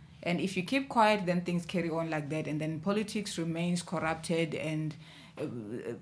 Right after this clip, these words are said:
the poor remain suffering, justice is not served.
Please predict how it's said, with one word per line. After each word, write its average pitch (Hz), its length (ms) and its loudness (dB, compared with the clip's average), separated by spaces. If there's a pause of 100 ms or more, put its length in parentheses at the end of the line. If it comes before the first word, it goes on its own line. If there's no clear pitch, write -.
(140)
the 165 160 2
poor 208 380 8
remain 175 380 4
suffering, 170 600 2
justice 175 520 0
is 151 100 -2
not 156 180 -4
served. 139 500 -4